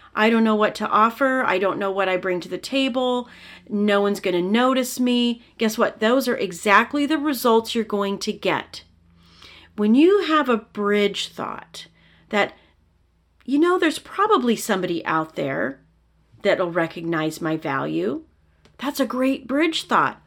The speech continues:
Keep thinking that until you get to the point where, "I have got such awesome value.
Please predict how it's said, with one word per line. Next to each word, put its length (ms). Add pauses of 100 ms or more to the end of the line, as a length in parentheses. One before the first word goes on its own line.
(200)
Keep 300
thinking 520
that 340
until 300
you 100
get 160
to 60
the 80
point 400
where, 460 (560)
"I 140
have 260
got 300
such 320
awesome 520
value. 680